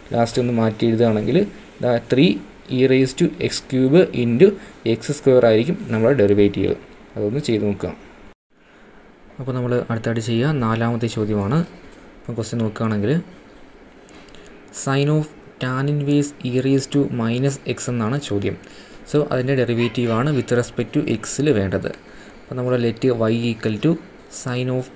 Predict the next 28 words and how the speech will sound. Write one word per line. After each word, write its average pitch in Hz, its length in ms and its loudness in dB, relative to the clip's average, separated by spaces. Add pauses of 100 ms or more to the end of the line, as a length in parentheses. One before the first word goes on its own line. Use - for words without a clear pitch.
(180)
sa-, 120 300 -4 (180)
tan 117 280 -4
inverse 123 320 -2 (140)
e 113 40 -2 (100)
raise 120 240 -2
to 127 80 0 (100)
minus 107 320 0 (160)
x - 180 -6
എന്നെടുത്തു. 104 320 0 (640)
ഇനി 131 120 0 (140)
ഡിഫറൻഷ്യേറ്റ് 123 420 -2
ചെയ്യുകയാണെങ്കിൽ 113 400 0 (380)
y-യുടെ 117 340 0
ഡെറിവേറ്റീവാണ് 113 640 0
dy 101 80 2 (120)
by 107 300 2 (100)
dx. 104 200 -2 (600)
ഇവിടെ 117 260 0
derivative 110 380 0
എടുക്കുകയാണെങ്കിൽ 113 440 0 (180)
d 113 40 2 (240)
by 123 100 6 (160)
dx 107 240 0 (200)
of 170 60 0 (580)
sine 135 320 0
of 139 60 -6 (360)
tan 123 180 -2 (100)
inverse 131 320 0